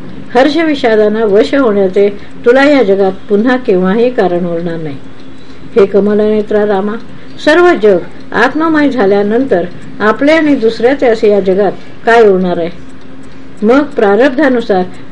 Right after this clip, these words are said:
हर्ष प्राप्त होवो किंवा विषाद प्राप्त हो, त्यात सुद्धा आत्म्या वाचून दुसरे काय असणार? ज्याला जगासंबंधाने विषाद उत्पन्न होतो, तो पूर्ण चिन्मय झाला नाही असेच ठरते. रामा,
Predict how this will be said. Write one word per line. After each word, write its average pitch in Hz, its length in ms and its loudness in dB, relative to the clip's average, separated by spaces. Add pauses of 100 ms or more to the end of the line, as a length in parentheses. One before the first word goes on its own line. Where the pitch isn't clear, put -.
हर्ष 269 240 2
प्राप्त 208 400 0
होवो 196 520 2 (320)
किंवा 302 220 2
विषाद 214 360 2
प्राप्त 139 360 -6
हो, 147 60 -6 (760)
त्यात 277 160 4
सुद्धा 269 440 0
आत्म्या 226 380 2
वाचून 214 320 0
दुसरे 190 320 -2
काय 214 220 0
असणार? 170 280 -6 (760)
ज्याला 214 340 4 (420)
जगासंबंधाने 269 880 2
विषाद 240 460 2
उत्पन्न 202 320 0
होतो, 180 340 -2 (340)
तो 247 100 4
पूर्ण 269 380 2
चिन्मय 220 460 2
झाला 196 320 -2
नाही 175 280 -4
असेच 185 340 -4
ठरते. 156 340 -8 (1000)
रामा, 208 280 4